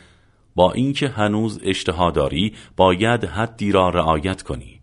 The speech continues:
نه بیش از حد بخوری که گرفتار قساوت قلب شوی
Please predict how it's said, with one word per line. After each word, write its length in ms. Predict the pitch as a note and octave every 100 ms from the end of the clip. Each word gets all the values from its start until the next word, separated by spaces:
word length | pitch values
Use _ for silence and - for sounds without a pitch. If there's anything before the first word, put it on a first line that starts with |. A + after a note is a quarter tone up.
| _ _ _ -
نه 200 | E2 E2
بیش 240 | D#2+ D#2
از 220 | D#2+ D2
حد 200 | D#2 G2+ -
بخوری 380 | G2 - F2 D#2+
که 240 | - E2+ - - -
گرفتار 560 | E2+ F2+ - G#2+ A#2
قساوت 580 | A#2 G#2 - G2 F#2 F2
قلب 420 | F2 - F#2+ G#2+
شوی 440 | - E2+ C#2 C#2